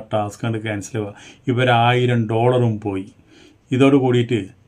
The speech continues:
ഇതിൽ നിന്ന് നമ്മൾക്ക് എന്താ മനസ്സിലാക്കേണ്ടത്? ബിഗ് ബോസാണ്,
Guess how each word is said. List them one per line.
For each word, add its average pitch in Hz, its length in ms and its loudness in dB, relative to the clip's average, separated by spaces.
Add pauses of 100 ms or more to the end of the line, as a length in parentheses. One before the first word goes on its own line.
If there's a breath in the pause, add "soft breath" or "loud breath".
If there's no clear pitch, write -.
(360 soft breath)
ഇതിൽ 185 180 2
നിന്ന് 185 200 6
നമ്മൾക്ക് 143 260 6
എന്താ 131 180 4
മനസ്സിലാക്കേണ്ടത്? 107 640 -4 (720)
ബിഗ് 120 280 0
ബോസാണ്, 202 420 4